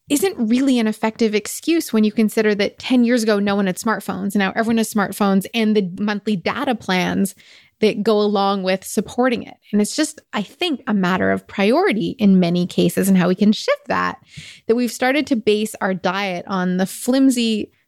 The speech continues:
three tripod rule of cheap, easy, and convenient. Now, what if we applied those same rules to the people we date?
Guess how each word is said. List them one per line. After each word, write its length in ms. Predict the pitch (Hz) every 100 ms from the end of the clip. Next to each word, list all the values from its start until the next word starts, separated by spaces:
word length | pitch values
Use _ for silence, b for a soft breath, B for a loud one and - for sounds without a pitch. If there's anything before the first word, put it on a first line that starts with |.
| _ _
three 460 | 208 202 190 180 -
tripod 600 | - 190 180 190 180 175
rule 400 | 185 185 180 -
of 260 | 185 170 196 -
cheap, 360 | - - 202 -
easy, 580 | - 190 185 185 180 -
and 420 | 196 180 180 - - _ _
convenient. 760 | - 202 180 202 175 - - - B B B B B B -
Now, 120 | 190
what 120 | 220
if 120 | 392 -
we 80 |
applied 460 | 233 - 214 202 196
those 180 | 165 175
same 320 | 294 381 285
rules 240 | 294 320 -
to 120 | 180
the 80 | -
people 360 | - 277 311
we 140 | 285 262
date? 480 | 180 165 - -